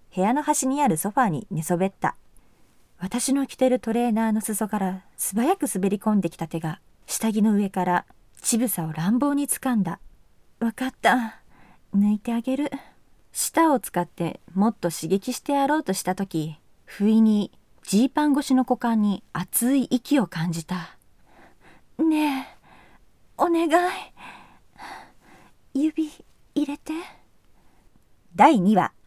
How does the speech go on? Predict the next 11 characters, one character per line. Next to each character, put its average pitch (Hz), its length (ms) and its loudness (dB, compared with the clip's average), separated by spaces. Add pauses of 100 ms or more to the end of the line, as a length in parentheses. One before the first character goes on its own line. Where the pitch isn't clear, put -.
(220)
モ 170 120 -2
ニ 240 160 4
タ 254 160 2
ー 254 40 -2
志 240 180 -2
願、 180 220 -4 (380)
前 202 260 4
編。 180 280 -2 (640)
軽 202 220 -2
薄 190 280 -4
な 180 220 -2